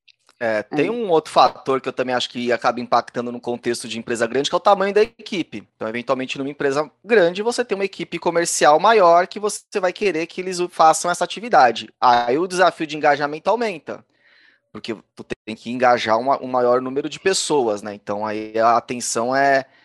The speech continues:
Speaker 1: é redobrada. Obviamente que é mais fácil, em tese, você engajar um menor número de pessoas do que você ter uma equipe maior pra, né, garantir engajamento, garantir ali a cadência adequada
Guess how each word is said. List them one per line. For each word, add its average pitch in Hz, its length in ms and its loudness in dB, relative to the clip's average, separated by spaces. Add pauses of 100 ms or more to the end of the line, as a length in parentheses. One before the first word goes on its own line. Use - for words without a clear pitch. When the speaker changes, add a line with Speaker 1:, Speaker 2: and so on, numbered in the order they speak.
(200)
Speaker 1:
é - 100 -6
redobrada. 123 600 4
Obviamente 123 420 -4
que - 60 -6
é 143 40 0
mais 143 220 0
fácil, 131 680 2 (100)
em 127 140 -10
tese, 117 500 4
você 117 280 -6
engajar 123 440 4
um 123 40 -2
menor 131 480 2
número 135 280 -6
de 117 120 -14
pessoas 120 880 0
do 123 80 -12
que - 160 -8
você 139 260 -8
ter 139 380 0 (560)
uma 135 200 -6
equipe 139 840 -4
maior 131 580 4
pra, 123 400 2
né, 123 280 -6 (360)
garantir 120 340 -4
engajamento, 127 800 -2
garantir 120 440 -2
ali 120 100 0
a 117 40 0
cadência 123 760 0
adequada 120 920 -2